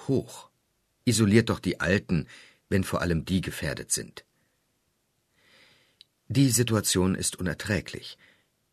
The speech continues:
beschwerte sich, stellvertretend für die Gilde der Ungeduldigen,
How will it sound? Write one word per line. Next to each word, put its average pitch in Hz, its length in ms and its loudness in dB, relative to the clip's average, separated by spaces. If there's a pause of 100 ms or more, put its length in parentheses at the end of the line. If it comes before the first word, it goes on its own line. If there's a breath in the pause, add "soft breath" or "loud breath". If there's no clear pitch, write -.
beschwerte 95 460 0
sich, 113 420 -6 (140)
stellvertretend 87 1000 -2
für - 140 -8
die 73 160 -10
Gilde 90 320 0
der 76 220 -6
Ungeduldigen, 85 720 -2